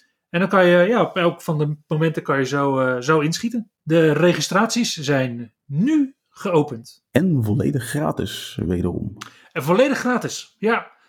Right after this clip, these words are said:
Speaker 1: Net als, eh, Vimon trouwens, ook op dezelfde data, vijfentwintig en zesentwintig, eh, mei. En hier leer je alles over de Veeam Availability Suite versie elf. En ik geloof dat we in de vorige, was het in de vorige aflevering of de aflevering daarvoor,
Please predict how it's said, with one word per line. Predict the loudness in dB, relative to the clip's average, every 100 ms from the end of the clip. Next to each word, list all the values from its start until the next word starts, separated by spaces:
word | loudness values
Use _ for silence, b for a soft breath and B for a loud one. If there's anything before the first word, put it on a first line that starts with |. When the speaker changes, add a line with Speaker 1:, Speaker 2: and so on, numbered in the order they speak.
| b
Speaker 1:
Net | -2 2
als, | 2 0 0
eh, | 0 2
Vimon | 0 2 2 2 0
trouwens, | 0 0 0
ook | -2
op | -2
dezelfde | -8 0 2 2
data, | 0 0 0 -4 -2
vijfentwintig | 0 0 0 -4 -4 -2
en | -2
zesentwintig, | -2 -2 -2 -4 -8 -10
eh, | -8 -8 -4
mei. | 0 0 -2 -6 b b b b b
En | -2
hier | 2 4 4 4
leer | 2 4
je | 2 2
alles | 2 2 2 0 -4 -6
over | -2 0 0 0
de | 2 0 0
Veeam | 0 0
Availability | 0 -2 -2 -4 -4 -6
Suite | -8 -6 -6 -8 _
versie | -8 -2 -2 -2 -8 -10 _ _ _
elf. | 2 2 0 -8 -20 _
En | 2 4 4 2 -2
ik | -4
geloof | 0 0
dat | 0 -2
we | -6 -4
in | -4 -2
de | 2 4 4 4 2 0 -6 -10
vorige, | -20 -6 0 0 0 0 0 2 -2 -4
was | -4 -4
het |
in | -2
de | -4
vorige | 0 0 0
aflevering | -4 -2 -2 -2
of |
de | -2
aflevering | -2 0 0 0 -2
daarvoor, | 2 2 2 2 2 2 0